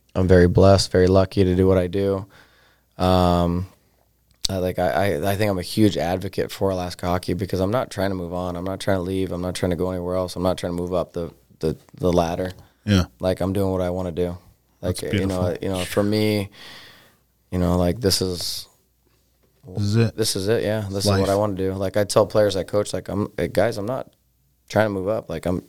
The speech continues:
Speaker 1: this is what I wanna do. This is what I'm gonna do. This is what I'm committed to do." And, you know, like,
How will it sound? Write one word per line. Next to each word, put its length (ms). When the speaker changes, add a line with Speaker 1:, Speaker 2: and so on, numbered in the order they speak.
Speaker 1:
this 180
is 140
what 200
I 60
wanna 240
do. 200
This 180
is 100
what 140
I'm 180
gonna 220
do. 340
This 140
is 160
what 160
I'm 120
committed 480
to 100
do." 320
And, 440
you 80
know, 300
like, 260